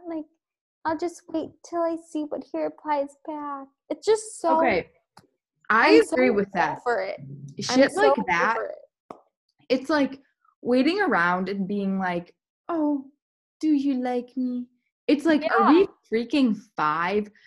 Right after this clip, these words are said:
Speaker 2: I'm just like, I'm on the same boat,
Speaker 1: Yes.
Speaker 2: actually. It's like, come on, just, like,
Speaker 1: Mm-hmm.
Speaker 2: like, just, also, I think it's kind of,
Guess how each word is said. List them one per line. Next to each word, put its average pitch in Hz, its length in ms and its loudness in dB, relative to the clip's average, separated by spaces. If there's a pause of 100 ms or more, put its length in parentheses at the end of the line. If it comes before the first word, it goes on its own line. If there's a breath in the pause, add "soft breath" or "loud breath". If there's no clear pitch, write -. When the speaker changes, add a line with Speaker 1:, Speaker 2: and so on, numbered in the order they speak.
(220 soft breath)
Speaker 2:
I'm 262 220 2
just 370 220 0
like, 320 360 0
I'm 247 260 2
on 392 120 2
the 339 80 2
same 196 280 -2
boat, 175 200 4
Speaker 1:
Yes. 302 400 2
Speaker 2:
actually. - 340 -12
It's 175 180 -12
like, 208 200 -10
come 240 200 -6
on, 160 200 -4
just, 185 200 -14
like, 208 260 -4 (680)
Speaker 1:
Mm-hmm. 240 580 -6 (720)
Speaker 2:
like, 247 260 0
just, - 280 -6 (600)
also, 220 360 -2
I 339 140 -4
think 339 240 -8
it's - 180 -8
kind 185 340 -10
of, 185 240 -8